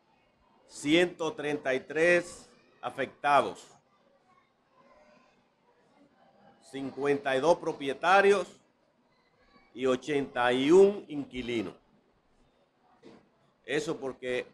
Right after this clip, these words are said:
hay propiedades. Todos estos cheques que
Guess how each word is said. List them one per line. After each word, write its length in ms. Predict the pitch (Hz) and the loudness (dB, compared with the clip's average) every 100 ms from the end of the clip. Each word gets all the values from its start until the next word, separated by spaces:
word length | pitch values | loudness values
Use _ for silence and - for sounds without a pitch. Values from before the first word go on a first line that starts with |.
| - | -4
hay 480 | 127 143 147 147 - _ _ _ _ _ _ _ _ _ _ _ | 0 2 0 -6 -16 _ _ _ _ _ _ _ _ _ _ _
propiedades. 920 | - 143 135 131 143 151 127 113 - - _ _ _ _ _ _ - - _ - _ _ _ _ _ _ _ _ | -12 -12 -4 4 8 8 6 2 -8 -20 _ _ _ _ _ _ -20 -20 _ -20 _ _ _ _ _ _ _ _
Todos 600 | - 185 196 185 175 - - - _ _ _ _ _ _ _ _ _ _ _ _ _ _ _ _ _ _ | 0 6 8 8 6 0 -20 -20 _ _ _ _ _ _ _ _ _ _ _ _ _ _ _ _ _ _
estos 480 | 139 151 165 156 - | -10 -8 -8 -8 -10
cheques 420 | 170 175 170 147 | 0 0 0 -6
que 360 | 147 139 135 | -4 -2 0